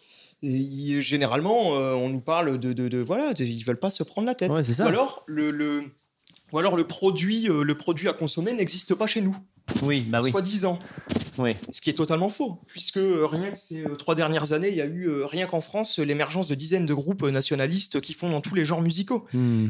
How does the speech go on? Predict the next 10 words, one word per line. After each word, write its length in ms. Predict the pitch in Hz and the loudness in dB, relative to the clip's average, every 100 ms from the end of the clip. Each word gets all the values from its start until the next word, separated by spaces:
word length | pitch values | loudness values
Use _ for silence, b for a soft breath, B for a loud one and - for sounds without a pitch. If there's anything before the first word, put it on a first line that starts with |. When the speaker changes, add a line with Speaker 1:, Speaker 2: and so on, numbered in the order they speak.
| 104 | 0
Speaker 1:
Et 160 | 135 | -2
si 160 | - 175 | -2 -2
on 100 | 160 | -2
prend, 360 | - 190 185 143 | -2 0 2 2
euh, 120 | 139 | 0
ceux 380 | - 196 196 151 | 0 2 2 0
qui 160 | - | -4
sont, 320 | 147 170 170 | -8 -4 0
euh, 140 | 139 131 | 2 2
sur, 160 | 135 | 2